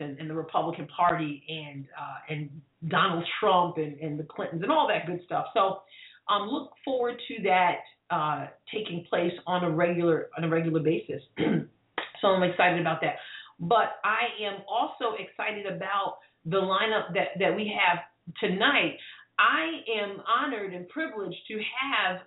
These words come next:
a guest who should be with us shortly. Uh, we're gonna kick things off with this special guest, and, and many of you are, are familiar with,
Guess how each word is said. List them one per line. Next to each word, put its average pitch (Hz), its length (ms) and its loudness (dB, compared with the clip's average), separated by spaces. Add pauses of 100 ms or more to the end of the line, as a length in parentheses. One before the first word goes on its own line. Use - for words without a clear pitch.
a 185 160 0
guest 240 300 4 (260)
who 214 200 -10 (120)
should 277 200 -2
be 233 160 -4
with 247 180 0
us 202 140 2 (580)
shortly. 190 600 0 (500)
Uh, 175 340 6 (480)
we're 285 160 -4
gonna 262 320 -2
kick 269 180 -6
things 226 240 -6
off 208 300 0
with 254 220 -4
this 214 200 -4
special 196 460 0
guest, - 340 0
and, 180 200 -2
and 190 160 2
many 233 260 4
of 180 160 4
you 190 380 -2
are, 185 280 6 (140)
are 196 100 -4
familiar 196 640 -2
with, 180 300 -4